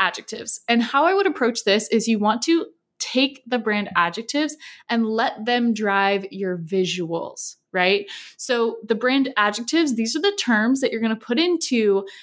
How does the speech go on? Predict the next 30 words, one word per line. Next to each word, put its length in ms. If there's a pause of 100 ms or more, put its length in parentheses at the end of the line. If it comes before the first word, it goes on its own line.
(160)
a 360
stock 380
photo 340
website 520
like 240
Pexels, 720
like 240
Unsplash, 760
um, 220
to 140
start 260
to 320 (240)
find 540
inspiration 680
from 240
Pinterest. 640
Like, 220
this 180
is 80
the 80
terminology 800
that 160
needs 200
to 60
be 120
represented 640
visually 500 (280)
when 180
someone 420
sees 680